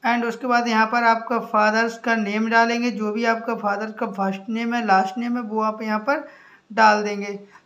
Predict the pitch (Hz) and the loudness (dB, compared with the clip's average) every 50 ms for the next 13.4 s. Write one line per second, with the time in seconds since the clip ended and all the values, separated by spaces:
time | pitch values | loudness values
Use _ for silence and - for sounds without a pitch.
0 | _ - 214 202 - - 254 247 247 240 240 240 226 226 226 220 233 220 - - | _ -8 -8 -8 -6 -2 0 2 2 2 2 2 2 2 2 0 -2 -4 -2 0
1 | 220 214 214 226 226 220 - 254 226 - - 226 214 208 - - 226 226 220 240 | 0 2 2 0 -2 -2 -4 -6 -6 -6 -6 -8 -8 -6 -4 -2 -2 0 0 -2
2 | 240 240 247 247 247 247 - 247 220 214 247 247 262 247 247 240 240 240 262 254 | -2 0 0 0 -2 -2 -6 -8 -6 -4 -4 -2 0 2 2 2 2 2 2 4
3 | 240 233 233 - - 254 240 - 226 214 214 208 226 226 220 - - 233 220 220 | 4 4 2 0 -4 -6 -2 0 0 0 2 0 -2 -4 -6 -6 -2 0 2 2
4 | 202 208 240 262 254 240 240 240 240 233 226 226 220 220 220 226 226 226 240 - | 2 0 0 -2 -2 -2 -2 -2 -2 0 0 0 0 0 0 0 0 0 -2 -4
5 | - - - _ _ _ _ _ - 220 220 220 220 233 233 220 220 - 220 196 | -8 -14 -20 _ _ _ _ _ -2 0 0 2 2 2 0 0 -2 -4 -4 -2
6 | 190 190 196 208 214 240 233 233 233 233 233 226 214 214 214 214 214 202 202 208 | 2 2 2 2 0 0 2 2 2 4 4 4 2 2 0 -2 -4 -6 -6 -4
7 | 196 202 196 196 247 240 233 233 240 233 233 233 220 208 202 202 202 - 247 240 | -4 -4 -4 -2 -2 -2 -2 0 -2 -2 -2 -2 -2 -4 -4 -6 -6 -2 0 2
8 | 240 240 233 233 233 - - - - _ _ - 226 214 214 214 - 254 240 - | 2 2 2 0 -2 -4 -12 -20 -20 _ _ -4 0 0 0 0 0 -2 -2 -2
9 | - 226 208 214 240 254 233 - 233 214 196 220 226 220 247 262 254 220 220 220 | -4 -6 -6 -6 -6 -6 -4 -4 -4 -4 -2 -4 -2 -2 -2 0 0 0 0 0
10 | 220 220 214 214 - - 226 220 214 247 277 269 - 240 226 220 220 208 208 202 | 0 -4 -6 -6 -4 -2 0 0 2 2 2 0 0 0 -2 0 2 2 2 0
11 | 202 202 196 - 185 180 - - _ _ _ - _ _ _ _ _ - 220 233 | 0 -2 -2 -4 -4 -8 -12 -18 _ _ _ -20 _ _ _ _ _ -4 -2 -2
12 | 233 226 214 214 - 254 247 240 240 240 240 233 220 220 220 - 247 240 233 214 | 0 -2 -4 -4 -4 0 2 2 2 4 4 4 4 2 2 -2 -2 0 0 2
13 | 220 214 214 226 262 277 - - | 0 0 2 0 0 0 -2 -6